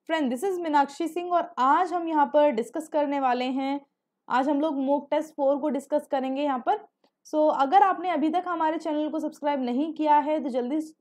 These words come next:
चैनल को सब्सक्राइब करें, बेल आइकन को प्रेस करना ना भूलें। इससे क्या होगा, जब भी मैं कोई न्यू वीडियो आप लोगों के लिए लेकर आऊँगी उसका नोटिफिकेशन आपको मिलेगा और आप मेरे सभी वीडियोज़ को देखकर उनका बेनिफिट उठा पाएंगे।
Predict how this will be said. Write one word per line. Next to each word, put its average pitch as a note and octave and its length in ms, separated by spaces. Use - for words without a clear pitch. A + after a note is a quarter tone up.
चैनल C4+ 240
को C4+ 80
सब्सक्राइब C4 440
करें, C#4+ 260
बेल D4+ 260
आइकन F#4 300
को F4+ 100
प्रेस E4+ 240
करना E4+ 300
ना C#4+ 260
भूलें। D4+ 300
इससे D#4 200
क्या D4 200
होगा, D4 340
जब B3 220
भी E4 100
मैं D#4+ 180
कोई D#4 160
न्यू C#4 240
वीडियो C#4+ 320
आप A#3+ 180
लोगों B3+ 180
के C4+ 80
लिए C4 100
लेकर A#3 320
आऊँगी C#4 380
उसका C4+ 260
नोटिफिकेशन C4 760
आपको D#4+ 280
मिलेगा D4 420
और D4+ 160
आप C#4+ 240
मेरे C#4+ 260
सभी C#4 280
वीडियोज़ B3+ 420
को C4 100
देखकर A#3+ 340
उनका A#3+ 240
बेनिफिट G#3+ 480
उठा A#3+ 240
पाएंगे। F#3 400